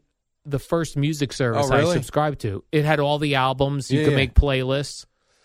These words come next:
Speaker 2: Maybe
Speaker 1: It was
Speaker 2: they,
Speaker 1: like Spotify.
Speaker 2: maybe they, maybe the fees went up and they couldn't pay for it.
Speaker 1: Yeah, like, what, I, I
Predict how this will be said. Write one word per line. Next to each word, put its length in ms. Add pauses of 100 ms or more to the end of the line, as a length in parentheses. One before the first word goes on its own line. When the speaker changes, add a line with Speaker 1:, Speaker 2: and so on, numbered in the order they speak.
(240)
Speaker 2:
Maybe 140
Speaker 1:
It 20
was 100
Speaker 2:
they, 60
Speaker 1:
like 100
Spotify. 580
Speaker 2:
maybe 160
they, 260
maybe 240
the 80
fees 260
went 160
up 200
and 100
they 80
couldn't 220
pay 180
for 240
it. 100
Speaker 1:
Yeah, 160
like, 160
what, 240
I, 60
I 40